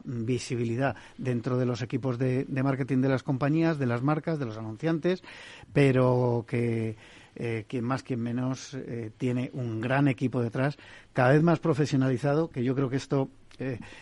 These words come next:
me gusta decirlo también porque, eh, con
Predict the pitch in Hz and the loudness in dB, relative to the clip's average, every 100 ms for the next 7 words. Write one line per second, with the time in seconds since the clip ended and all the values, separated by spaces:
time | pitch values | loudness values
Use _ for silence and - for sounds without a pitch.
0 | - 127 127 131 135 151 147 151 143 135 | -8 -2 0 2 2 2 2 2 2 4
1 | 135 143 127 127 117 104 117 107 - - | 4 4 4 0 -2 -2 -4 -4 -6 -18
2 | - - - 123 117 113 113 107 - 135 | -20 -10 -4 0 0 0 -2 -4 -4 -2
3 | 123 120 120 | 0 0 -4